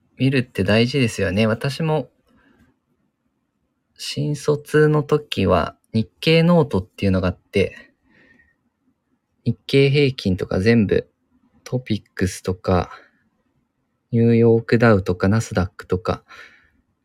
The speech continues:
書かされてましたもんね。ノートでね、債券、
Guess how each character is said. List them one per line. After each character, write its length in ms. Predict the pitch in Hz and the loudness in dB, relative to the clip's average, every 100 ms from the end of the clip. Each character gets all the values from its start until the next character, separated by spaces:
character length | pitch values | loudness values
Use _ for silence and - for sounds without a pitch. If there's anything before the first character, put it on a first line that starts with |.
| _ _ _ - | _ _ _ -16
書 60 | |
か 220 | - - 139 | -10 -2 0
さ 140 | 151 | 0
れ 60 | 123 | 0
て 100 | 87 | -2
ま 80 | |
し 80 | 92 | -4
た 80 | - | -6
も 100 | - | -6
ん 80 | 53 | -6
ね。 200 | 53 - _ _ _ _ _ _ _ _ _ _ _ _ _ _ _ _ _ _ _ _ _ _ _ _ _ _ _ _ _ _ _ _ _ _ _ _ _ _ - _ _ _ - | -8 -12 _ _ _ _ _ _ _ _ _ _ _ _ _ _ _ _ _ _ _ _ _ _ _ _ _ _ _ _ _ _ _ _ _ _ _ _ _ _ -20 _ _ _ -4
ノ 220 | 120 107 | -2 0
ー 20 | 95 | -2
ト 140 | - | -4
で 140 | 92 | -2
ね、 260 | 98 110 - _ _ _ _ _ _ _ _ _ _ _ _ _ _ _ _ - | 0 0 -2 _ _ _ _ _ _ _ _ _ _ _ _ _ _ _ _ -20
債 320 | - 120 117 | -10 -8 -8
券、 440 | - 104 98 98 | -2 0 2 0